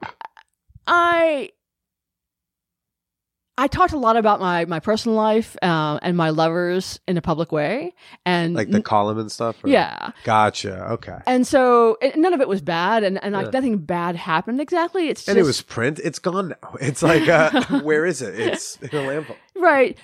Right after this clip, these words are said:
Speaker 1: But for the people who know me and who are clients of mine, like, that's forever with them. Like, now
Speaker 2: Sure.
Speaker 1: they know this about me. And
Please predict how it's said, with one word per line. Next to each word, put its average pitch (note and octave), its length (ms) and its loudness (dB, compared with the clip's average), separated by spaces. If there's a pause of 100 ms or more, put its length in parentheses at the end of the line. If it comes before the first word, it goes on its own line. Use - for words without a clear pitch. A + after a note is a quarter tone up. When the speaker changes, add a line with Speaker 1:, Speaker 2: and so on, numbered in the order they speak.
(140)
Speaker 1:
But B3 220 0
for B3+ 180 0
the A#3+ 80 2
people A#3 220 0
who G#3+ 120 0
know F#3+ 240 2
me C4+ 380 -2
and E3+ 340 0
who F#3 120 0
are D#3+ 40 -4
clients F3+ 360 -2
of F#3+ 80 0
mine, G3+ 500 0 (200)
like, D#3 420 -4
that's D3+ 260 -4
forever F3+ 380 2
with D#3 180 -4
them. - 220 -4
Like, D3+ 240 -6
now D3+ 160 2
Speaker 2:
Sure. - 80 2
Speaker 1:
they D3 320 2
know D#3 180 2
this C#3 160 -4
about C#3 240 -2
me. B2 240 -2
And D#3+ 320 0